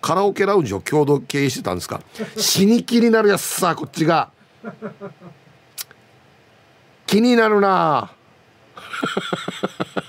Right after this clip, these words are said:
はい、ありがとうございます。使わないのはやっぱりカバーして置いとった方がいいんですかね。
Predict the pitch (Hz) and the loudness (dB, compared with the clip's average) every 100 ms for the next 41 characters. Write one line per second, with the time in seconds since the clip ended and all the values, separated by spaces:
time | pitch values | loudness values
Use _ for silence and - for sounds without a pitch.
0 | - - - - - - - - - - | -14 -14 -16 -16 -20 -20 -20 -20 -20 -20
1 | - - - - - - 107 101 - - | -20 -20 -14 -12 -12 -8 -8 -8 -12 -10
2 | - 123 127 117 95 87 80 80 - - | -4 -4 -2 -6 -4 -6 -8 -14 -20 -20
3 | _ - - - - - - - - - | _ -20 -20 -20 -14 -12 -12 -14 -20 -10
4 | 302 370 427 440 202 156 196 254 226 127 | -2 0 2 4 4 2 0 0 0 0
5 | 175 156 - 123 107 131 127 110 82 92 | -2 -2 -2 -2 0 0 2 0 -4 -6
6 | 92 113 92 | -4 -4 -4